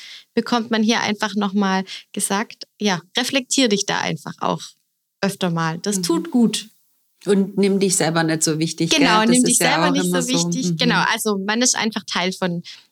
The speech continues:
Speaker 1: etwas, ähm, Großem, Wichtigen. Und was man im Kurs auch noch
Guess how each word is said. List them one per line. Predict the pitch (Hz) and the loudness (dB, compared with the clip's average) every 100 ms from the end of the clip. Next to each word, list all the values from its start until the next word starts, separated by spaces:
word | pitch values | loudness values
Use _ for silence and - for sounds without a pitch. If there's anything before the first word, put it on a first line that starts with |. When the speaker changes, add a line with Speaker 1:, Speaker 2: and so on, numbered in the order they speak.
| _ - | _ -6
Speaker 1:
etwas, | 220 214 180 - - | -6 -2 -2 -2 -4
ähm, | 175 175 175 _ - | -2 0 -2 _ -2
Großem, | 214 240 233 220 208 | 2 2 4 2 2
Wichtigen. | 220 - 233 214 208 214 | -2 0 -2 2 2 2
Und | - 208 196 - | 0 -2 -2 -2
was | 214 226 | -2 2
man | 220 | 4
im | 220 | 2
Kurs | - 262 269 - | 2 -2 0 -2
auch | - 254 | 0 2
noch | 269 269 | 2 0